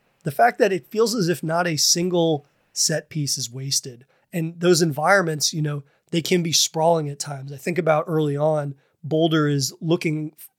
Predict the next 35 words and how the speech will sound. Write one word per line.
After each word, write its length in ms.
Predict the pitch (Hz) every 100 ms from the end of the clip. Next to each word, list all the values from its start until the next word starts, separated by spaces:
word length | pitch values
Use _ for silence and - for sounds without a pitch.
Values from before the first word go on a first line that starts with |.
| _
from 180 | - 147
afar 520 | - 220 196 151 139 _ _ -
of, 440 | 160 147 143 131
um, 400 | 160 147 135 135 - - -
the 100 | 147
Banson 420 | 160 156 147 156
Knights 420 | 151 147 - - -
sort 240 | - 151 139
of, 160 | 117
uh, 160 | 135 131
barn 540 | 120 147 160 131 123 - _
that's 160 | 156 -
got 160 | 180
this 140 | 165 120
big 420 | 113 - 180 156
red 320 | 135 160 143
cross 400 | - 170 156 151
paint 260 | - 151 143
on 120 | 135
the 60 |
side 340 | 127 147 147 147
of 80 | 120
it. 160 | 120 _ _ _
And, 200 | 185 175
I 80 | 190
mean, 160 | 165 151
instantly 540 | - 196 - 165 160 147
I 80 | 139
was 160 | 135
gripped 320 | 117 147 -
by 180 | - 135
that. 260 | 127 120 -
You 100 | 160
know, 160 | 135 - _ _ -
I, 160 | 156